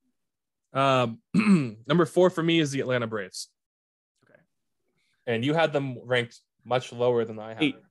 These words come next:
Speaker 2: Just 'ca-, just 'cause they're being, they're too, they've been too inconsistent so far.
Speaker 1: Sure. I, I just think that they're gonna be fine. Um, and I'm not going off of their record so far. This is one of those teams where I'm just,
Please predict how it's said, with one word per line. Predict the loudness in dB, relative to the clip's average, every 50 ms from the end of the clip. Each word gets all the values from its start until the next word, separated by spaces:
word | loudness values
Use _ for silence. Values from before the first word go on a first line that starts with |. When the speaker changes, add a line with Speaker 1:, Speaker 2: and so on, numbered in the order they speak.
| _ _ -12
Speaker 2:
Just | -12 -10 -8 -8
'ca-, | -8 -8
just | -2 2 0 2 2 2
'cause | -2 0
they're | 0 -2
being, | 0 0 0 0 -2 -4 -4
they're | -2 -2 -2
too, | -4 -6 -10 -6 -2 -2 0
they've | 0 0 -2 -2 -4
been | -6 -6 -6
too | -4 -6 -6 -4 -4
inconsistent | -6 -6 -6 -6 -8 -6 -4 -4 -4 -4 -4 -6 -8 -8
so | -8 -10 -10
far. | -8 -10 -10 -10 -12 -14 _ _ _ -20 -20 -20 -20 _ _ _ -4
Speaker 1:
Sure. | -2 -2 -2 -2 -6 _ _ _ _ _ _ _ _ _ _ -4
I, | -2 -2 0 2 0
I | 0
just | 0 0 -2 -2
think | -2 -2 -2 -2
that | -2 -2
they're | -2 -2
gonna | -2 -4 -6
be | -8 -12
fine. | -14 -14 -14 -14 -16 -18 -20 _ _ _ _ _ _ _ -4
Um, | -2 0 0 0 0 -2
and | -2 -2 0
I'm | 0 2
not | 0 0 2
going | 2 2 2 2
off | 2 0 -2 -2
of | -2
their | -2 -2 0
record | 0 -2 -2 -4 -6 -6 -6 -6
so | -4 -4 -4 -4
far. | -4 -4 -4 -2 0 0 0 0 -2 -4 -6 -8
This | -6 -4 -4
is | -2 -2 -2
one | 0 2 2
of | 2
those | 2 2 0 -2
teams | -4 -4 -4 -2
where | -2 -2
I'm | -4 -4 -4
just, | -6 -6 -8 -10 -10